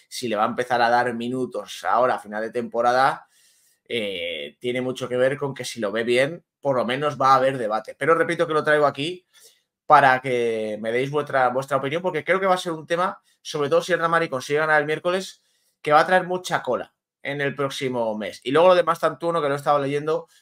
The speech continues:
básicamente la, la información que cuenta el diario Marca es que,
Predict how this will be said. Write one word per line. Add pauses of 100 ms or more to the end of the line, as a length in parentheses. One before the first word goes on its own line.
(100)
básicamente
la,
la
información
que
cuenta
el
diario
Marca
es
que,